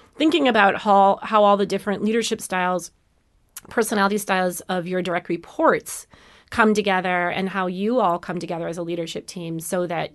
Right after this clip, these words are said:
you know, people in the organization can look at that leadership team and be like, "Yeah, there's alignment between what they expect of us and what they're holding themselves accountable for as well."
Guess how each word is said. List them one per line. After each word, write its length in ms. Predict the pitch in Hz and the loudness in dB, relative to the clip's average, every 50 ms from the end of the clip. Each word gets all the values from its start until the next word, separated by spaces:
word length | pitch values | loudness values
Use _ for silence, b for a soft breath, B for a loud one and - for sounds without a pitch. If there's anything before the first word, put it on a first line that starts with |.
| - _ _ | -18 _ _
you 160 | - - 202 | -6 -4 -4
know, 100 | 190 175 | -4 -2
people 400 | - - 247 233 226 208 202 202 B B B B B B | -4 -6 -4 -2 0 0 0 -2 B B B B B B
in 140 | - 226 226 | 2 4 6
the 80 | 226 | 6
organization 640 | 220 208 196 202 202 196 190 202 190 185 - 202 190 | 6 6 4 4 2 2 2 0 0 0 -2 -4 -4
can 260 | - 196 190 190 208 | -2 -2 -2 2 2
look 160 | 226 233 - | 2 4 4
at 100 | 226 208 | 2 2
that 160 | - 202 - | 2 0 2
leadership 400 | 185 202 175 180 170 - - - | 2 0 0 -2 -2 -6 -8 -8
team 220 | - - 196 190 185 | -6 -6 -6 -4 -4
and 100 | 180 180 | -4 -4
be 80 | 185 | -4
like, 220 | 185 175 175 165 - | -4 -4 -4 -6 -2
"Yeah, 380 | 208 208 196 - - - - b b b b b b b b b b _ _ | 0 2 2 2 0 0 -4 b b b b b b b b b b _ _
there's 260 | - 202 233 220 220 208 | 2 4 6 6 6 6
alignment 600 | - 233 220 220 214 208 - 214 220 233 220 - | 4 4 4 6 6 4 4 4 4 2 2 0
between 640 | 208 220 208 - - 220 208 202 202 196 196 180 | -2 -4 -4 -4 -2 0 2 4 4 2 2 0
what 180 | 175 175 175 175 | -2 -4 -4 -4
they 100 | - 180 | -4 -6
expect 380 | 170 160 - - 185 175 - 190 | -6 -6 -8 -10 -10 -8 -8 -8
of 120 | 165 165 _ | -10 -2 _
us 380 | 262 302 330 330 - - - - _ _ _ _ | 4 4 4 2 -4 -10 -12 -16 _ _ _ _
and 100 | 208 196 | -4 -4
what 120 | 185 175 - | -4 -4 -4
they're 100 | 180 170 | -6 -6
holding 260 | 160 196 175 180 170 | -6 -6 -6 -6 -6
themselves 380 | 165 156 160 160 156 156 156 | -6 -8 -8 -8 -10 -10 -12
accountable 440 | 147 160 170 156 160 160 - 165 160 156 | -12 -12 -10 -10 -12 -12 -12 -16 -16 -16
for 220 | - - - - - | -14 -14 -14 -14 -14
as 100 | - - | -14 -14
well." 320 | 180 175 - - - 190 | -12 -12 -12 -12 -14 -16